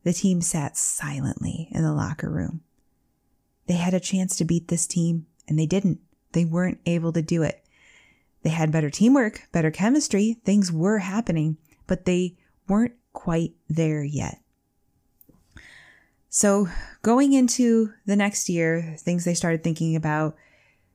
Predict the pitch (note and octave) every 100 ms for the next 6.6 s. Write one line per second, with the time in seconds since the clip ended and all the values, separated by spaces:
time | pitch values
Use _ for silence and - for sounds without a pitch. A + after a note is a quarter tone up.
0 | _ - F4 D#4 D4+ D4 C4+ A#3 A3 A3+
1 | G#3 - G3+ G#3 G3+ G3 - - _ _
2 | - - A3 G#3+ G3+ G3 - _ - -
3 | G3 F#3+ F#3 - F#3 - - E3+ D#3+ D3+
4 | - - - - D#3+ F#3 A3 B3+ C#4 A3
5 | G3+ G#3 - F#3 D#3+ F3 F3 E3 F3 F3
6 | F3 D#3 D#3 E2+ F#3+